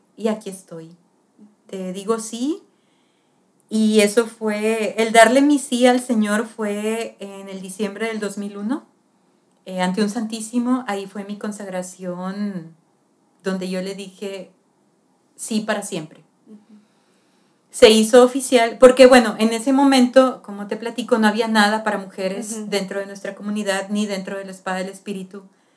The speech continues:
Speaker 1: Nada que pudiera respaldar mi consagración o decir, "Sí, vivo esto como
Speaker 2: Ujú.
Speaker 1: soltera consagrada". Entonces, no había una hermandad. Los siervos de la palabra son una hermandad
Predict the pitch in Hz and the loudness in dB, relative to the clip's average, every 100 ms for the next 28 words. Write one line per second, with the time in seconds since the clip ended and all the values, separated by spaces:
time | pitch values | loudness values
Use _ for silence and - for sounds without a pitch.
0 | _ _ _ _ _ _ _ 233 247 262 | _ _ _ _ _ _ _ 6 6 6
1 | 269 254 220 233 254 247 202 190 202 208 | 2 0 2 4 2 0 -2 -2 -4 -2
2 | 220 208 196 180 180 208 214 208 190 185 | -4 -4 -6 -10 -6 -4 -4 0 0 -2
3 | 208 208 - 226 254 202 190 190 208 196 | -6 -8 -6 -4 -4 -8 -8 -6 -6 -6
4 | 196 220 214 220 185 175 - - 185 190 | -8 -10 -10 -8 -6 -6 -8 -6 -4 -4
5 | 190 208 190 175 175 165 170 _ _ _ | -6 -8 -10 -8 -8 -8 -10 _ _ _
6 | _ _ _ _ - 208 208 202 208 208 | _ _ _ _ -2 0 2 0 -4 -4
7 | - 208 196 196 208 202 208 202 214 208 | -6 -8 -8 -6 0 0 2 0 0 0
8 | 202 208 190 202 214 214 202 196 190 196 | 0 0 -2 -4 -4 -8 -6 -4 -4 -6
9 | 202 208 208 208 196 | -8 -6 -6 -2 -2